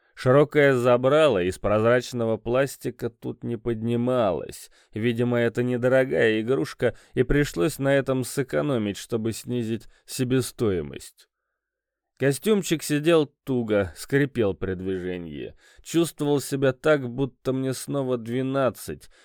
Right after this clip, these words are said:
и я собрался на школьный новогодний маскарад. Опустил взгляд, чтобы с презрением осмотреть себя.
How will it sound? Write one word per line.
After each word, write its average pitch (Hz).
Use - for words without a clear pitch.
и 123
я 156
собрался 127
на 120
школьный 127
новогодний 117
маскарад. 117
Опустил 117
взгляд, 127
чтобы 131
с -
презрением 110
осмотреть 95
себя. 78